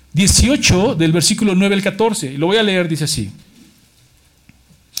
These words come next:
A unos que confiaban en sí mismos como justos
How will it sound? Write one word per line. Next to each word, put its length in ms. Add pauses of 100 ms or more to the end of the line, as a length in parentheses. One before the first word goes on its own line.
(840)
A 140
unos 260
que 140
confiaban 480
en 100
sí 140
mismos 480
como 240
justos 960